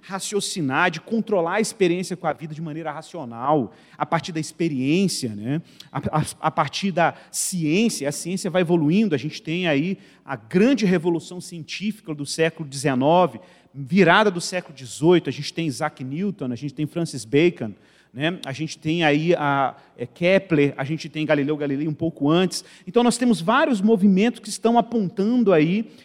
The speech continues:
para o que a gente chama de uma revolução racional ou de uma revolução científica. Então uma sociedade que baseia toda a sua confiança na organização da vida a partir da compreensão científica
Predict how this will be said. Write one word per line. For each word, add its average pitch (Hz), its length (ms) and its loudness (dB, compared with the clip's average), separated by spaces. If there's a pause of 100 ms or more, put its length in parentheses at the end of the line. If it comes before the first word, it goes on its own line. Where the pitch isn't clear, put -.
(100)
para 170 160 0
o - 20 0
que 175 100 -10
a 180 60 6
gente 185 180 0
chama 190 280 -2
de 165 100 -2
uma 180 80 0
revolução 165 540 -4
racional 160 920 -2 (240)
ou 180 120 4
de 165 100 -2
uma 180 140 -2
revolução 170 500 -4
científica. 165 920 -2 (480)
Então 302 160 -2
uma 311 120 2
sociedade 151 960 0 (320)
que - 100 0
baseia 190 640 2
toda 269 540 -2
a 226 40 0
sua 247 260 -2
confiança 190 1040 -2 (260)
na 180 140 -2
organização 175 720 -2
da 143 140 0
vida 107 480 -6 (480)
a 175 80 6
partir 156 580 0 (240)
da 202 160 -6
compreensão 202 680 -6
científica - 840 -6